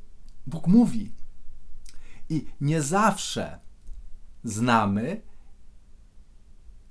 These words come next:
i nie zawsze dlatego potrafimy rozpoznać Jego głos. I to zdanie, które kończy dzisiejsze czytanie,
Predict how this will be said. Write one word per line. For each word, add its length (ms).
i 120
nie 120
zawsze 420
dlatego 480
potrafimy 960
rozpoznać 680
Jego 220
głos. 600
I 80
to 160
zdanie, 380
które 260
kończy 440
dzisiejsze 480
czytanie, 500